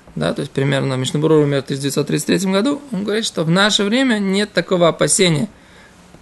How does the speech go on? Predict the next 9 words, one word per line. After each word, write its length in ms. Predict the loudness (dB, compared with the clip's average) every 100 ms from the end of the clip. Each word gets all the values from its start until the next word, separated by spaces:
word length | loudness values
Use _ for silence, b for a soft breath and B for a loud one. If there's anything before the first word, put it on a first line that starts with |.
| -2
Почему? 520 | 0 0 0 -2 -2
Потому 200 | -2 -2
что 160 | 0
готовят 460 | 0 2 4 4 2
обычно 360 | 0 0 0 -2
на 60 |
шаббат 520 | 0 2 2 2 2
не 600 | 4 4 4 4 2 0 -2
так, 340 | 0 2 0